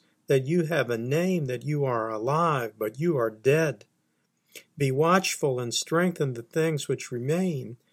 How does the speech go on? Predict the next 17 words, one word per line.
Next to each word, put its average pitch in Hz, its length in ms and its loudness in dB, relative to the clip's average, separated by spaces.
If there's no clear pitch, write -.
that 143 140 4
are 120 140 0
ready 165 360 6
to 170 140 -2
die, 151 540 -2
for 113 260 -6
I 127 140 -2
have 131 240 -4
not 143 320 -2
found 160 400 -4
your 139 200 2
works 160 440 0
perfect 180 580 -2
before 123 440 -4
God. 127 480 -2
Remember, 170 540 4
therefore, 151 800 2